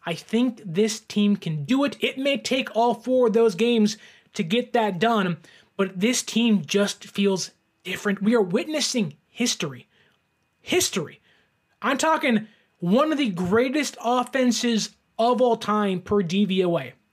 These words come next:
Top five, top seven. We are witnessing a juggernaut. I said last week, they are the Thanos,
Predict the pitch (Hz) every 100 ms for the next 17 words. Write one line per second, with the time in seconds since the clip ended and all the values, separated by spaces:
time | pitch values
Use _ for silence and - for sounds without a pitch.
0 | _ - 269 269 254 190 147 135 - _
1 | 247 277 - 240 175 143 - _ _ 208
2 | 220 190 196 262 254 247 240 220 190 -
3 | _ _ _ _ 226 185 147 143 202 180
4 | 175 139 117 - _ _ _ _ _ _
5 | _ - 202 247 254 247 240 - 226 165
6 | - _ _ _ 175 202 254 226 202 -
7 | 240 247 269 302 -